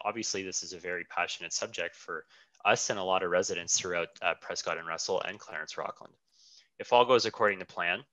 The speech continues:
uh, we don't expect to have any leftover trees, uh, at the end of it. And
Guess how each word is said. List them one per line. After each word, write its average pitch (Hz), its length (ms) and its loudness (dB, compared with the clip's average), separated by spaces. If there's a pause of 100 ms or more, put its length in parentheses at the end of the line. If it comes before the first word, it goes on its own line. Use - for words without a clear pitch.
(140)
uh, 92 180 4
we 98 120 -10
don't 107 160 0
expect 107 340 0
to 104 60 0
have 95 180 0
any 120 200 -2
leftover 95 440 -4
trees, 98 540 -6 (420)
uh, 104 160 6
at 98 140 0
the 104 100 4
end 151 140 2
of 98 100 -4
it. 80 140 0 (100)
And 92 220 -8